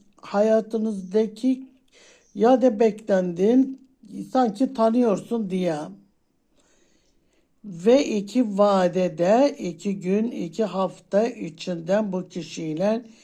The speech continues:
yüzleşme olacağını gösteriyor canım. Biliyorsun. Biri gençtir, zayıftır, başını böyle eğmiş, sanki üzülmüş ya da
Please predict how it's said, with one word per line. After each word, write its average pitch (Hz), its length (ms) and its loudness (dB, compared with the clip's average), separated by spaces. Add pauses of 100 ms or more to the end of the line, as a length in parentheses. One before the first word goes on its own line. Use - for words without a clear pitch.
(400)
yüzleşme 196 880 0
olacağını 190 800 0
gösteriyor 156 800 -2
canım. 156 460 -8 (880)
Biliyorsun. 170 640 -6 (640)
Biri 294 760 6
gençtir, 240 520 2
zayıftır, 214 720 0
başını 208 720 0 (360)
böyle 247 200 6
eğmiş, 214 1000 -2
sanki 180 440 -4
üzülmüş 180 720 -6
ya 165 200 -4
da 208 200 -2